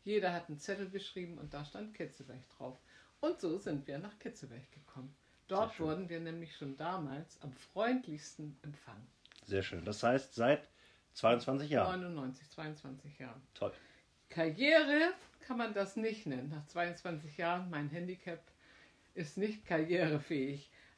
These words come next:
Speaker 1: Aber vielleicht kann man sagen, dass ich ehrenamtlich eine kleine Karriere gemacht habe.
Speaker 2: Das
Speaker 1: Nämlich,
Speaker 2: kann man wohl sagen.
Speaker 1: ja,
Speaker 2: Mhm.
Speaker 1: zunächst zweitausendsechs war ich die Buchhalterin vom Schatzmeister und das war mein Mann Jens bis zweitausendneun.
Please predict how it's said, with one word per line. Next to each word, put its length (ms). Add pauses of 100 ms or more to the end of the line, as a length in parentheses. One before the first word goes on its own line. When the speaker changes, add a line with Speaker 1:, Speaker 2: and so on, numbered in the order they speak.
Speaker 1:
Aber 240
vielleicht 420
kann 120
man 160
sagen, 220
dass 160
ich 220
ehrenamtlich 720
eine 100
kleine 360
Karriere 600
gemacht 480
habe. 100 (560)
Speaker 2:
Das 160
Speaker 1:
Nämlich, 180
Speaker 2:
kann 140
man 100
wohl 140
sagen. 340
Speaker 1:
ja, 460
Speaker 2:
Mhm. 40
Speaker 1:
zunächst 600 (140)
zweitausendsechs 1200
war 160
ich 180
die 60
Buchhalterin 840
vom 220
Schatzmeister 920 (380)
und 160
das 180
war 120
mein 280
Mann 220
Jens 500 (380)
bis 160
zweitausendneun. 920